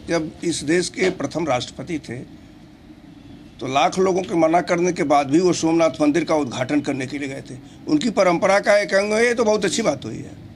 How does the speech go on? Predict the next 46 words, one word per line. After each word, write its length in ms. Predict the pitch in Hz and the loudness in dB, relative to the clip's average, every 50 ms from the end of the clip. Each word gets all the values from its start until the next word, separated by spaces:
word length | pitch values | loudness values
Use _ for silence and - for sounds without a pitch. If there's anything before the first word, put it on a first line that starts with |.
| - - - - - - | -20 -20 -16 -14 -14 -14
इसमें 340 | - - _ - 165 143 131 | -14 -18 _ -4 -2 0 0
भी 100 | 131 143 | 0 0
केवल 360 | 139 - 123 123 127 135 143 | 0 0 -2 -2 0 0 0
मंडी 420 | 151 143 135 131 123 123 127 139 135 | 2 0 0 0 0 0 0 0 -2
शुल्क 280 | 135 - 139 127 123 | -2 -2 -6 -6 -6
को 120 | - 131 117 | -6 -8 -10
छोड़ 240 | - - 147 143 | -8 -8 -10 -10
करके 360 | 131 - 127 110 - - 139 147 - - - - - - - - - - - | -8 -8 -10 -12 -10 -10 -12 -12 -12 -14 -20 -20 -20 -20 -20 -20 -20 -10 -6
और 140 | 123 123 123 | -4 -4 -4
कोई 260 | 123 - 160 139 120 | -4 -6 -6 -6 -6
कर 240 | - - 123 110 110 | -6 -8 -8 -10 -8
नहीं 240 | 104 101 95 95 92 | -10 -12 -12 -12 -14
है। 200 | 95 95 - - - - - - - - - - - - - - - - - - - - - - - - | -16 -16 -16 -18 -20 -20 -20 -20 -20 -20 -20 -20 -20 -20 -20 -20 -20 -20 -20 -20 -20 -20 -20 -20 -18 -14
तो 60 | - | -6
जहाँ 260 | 120 147 139 143 165 | -2 2 2 4 4
से 160 | 160 - 180 | 4 2 2
भी 160 | 160 180 190 175 | 4 4 6 6
आपके 640 | 160 160 160 - - - - - - - - 156 | 4 4 4 0 -6 -20 -20 -20 -16 -4 -2 0
संज्ञान 400 | 151 - 160 156 147 156 160 160 | 0 2 4 4 4 6 6 6
में 140 | 156 156 151 | 6 6 6
है 100 | 156 160 | 4 2
कि 100 | - 165 | 2 0
कई 260 | 139 - 160 156 156 | 0 2 2 2 2
कर 180 | 143 143 160 147 | 2 2 2 2
लग 180 | 143 147 143 127 | 2 2 2 0
रहे 260 | 120 117 113 110 107 | 0 -2 -2 -4 -4
हैं, 140 | 117 143 220 - - - - - - - - - - - - - - - - - - | -6 -8 -8 -10 -14 -20 -20 -20 -20 -20 -20 -20 -18 -20 -20 -20 -20 -20 -16 -10 -6
तो 80 | - 127 127 123 123 123 123 123 131 - - | -4 -4 -2 -2 -4 -4 -4 -4 -6 -4 -2
उस 140 | 143 131 - | -4 -4 0
कर 200 | - 165 156 147 | 0 0 2 2
की 140 | - 185 | 0 0
जानकारी 580 | 160 147 160 156 151 147 147 151 143 156 170 180 | 2 4 4 4 4 4 2 2 4 4 4 4
हमें 200 | 180 175 175 170 | 4 4 4 4
दीजिए, 240 | 156 165 160 165 165 | 4 4 4 4 2
तब 200 | - 170 156 156 | 2 0 -2 0
तो 120 | - 160 | 2 4
हम 100 | 160 156 | 4 6
जाने 220 | 160 160 160 175 165 | 6 6 4 2 2
कि 60 | 170 | 0
कौन 260 | 165 - 175 170 170 | -2 -2 0 2 4
और 140 | 170 170 170 | 4 4 2
कर, 240 | 170 175 170 175 170 | 2 0 0 0 -2
कर 320 | 170 - 175 170 - 165 | -2 -4 -4 -2 -2 0
लग 160 | 170 180 170 | 0 0 2
रहा 240 | 185 175 175 180 147 | 2 0 0 0 -2
है। 180 | 117 107 90 | -4 -6 -10